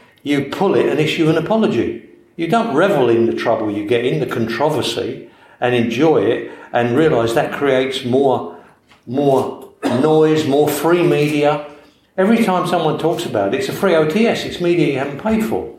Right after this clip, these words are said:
I was taught in New York, and the whole point was you weren't any good. Uh, one of my heroes, Ed McCabe, he always said, "I'm constantly in trouble, and I think that's proof of my worth."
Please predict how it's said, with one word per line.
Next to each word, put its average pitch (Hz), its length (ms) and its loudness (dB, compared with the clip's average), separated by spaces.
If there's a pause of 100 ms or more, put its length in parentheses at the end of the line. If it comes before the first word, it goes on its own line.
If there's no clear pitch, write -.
I 156 60 2
was 156 220 2
taught 139 220 -2
in 123 100 -2
New 123 100 0
York, 113 260 -2
and 104 100 -8
the 123 80 -4
whole 175 240 0
point 175 400 0
was 92 400 -6 (540)
you 151 160 0
weren't 190 360 2
any 156 240 2
good. 117 460 0 (440)
Uh, 170 100 -2 (160)
one 185 140 2
of 175 60 4
my 170 140 2
heroes, 160 360 2
Ed 135 160 0
McCabe, 160 520 -2 (360)
he 190 160 2
always 156 340 2
said, 127 220 2
"I'm - 160 -4
constantly 147 720 0
in 131 60 -6
trouble, 120 440 0
and 127 100 0
I 123 140 0
think 151 140 -2
that's 139 180 -6
proof - 320 -2
of 135 120 -6
my 139 120 -2
worth." 156 480 0